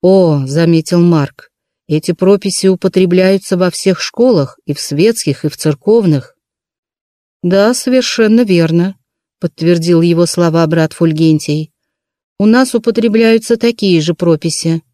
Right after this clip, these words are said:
и в этой школе, вероятно, тоже». Лабисоньер пожелал получить более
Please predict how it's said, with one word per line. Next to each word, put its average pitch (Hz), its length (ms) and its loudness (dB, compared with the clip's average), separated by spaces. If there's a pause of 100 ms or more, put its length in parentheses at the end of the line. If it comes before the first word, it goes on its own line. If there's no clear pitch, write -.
(260)
и 240 80 -2
в 208 80 -2
этой 190 240 2
школе, 226 380 0
вероятно, 185 600 0
тоже». 139 520 -2 (1160)
Лабисоньер 202 800 0
пожелал 220 460 0
получить 202 500 -2
более 226 340 2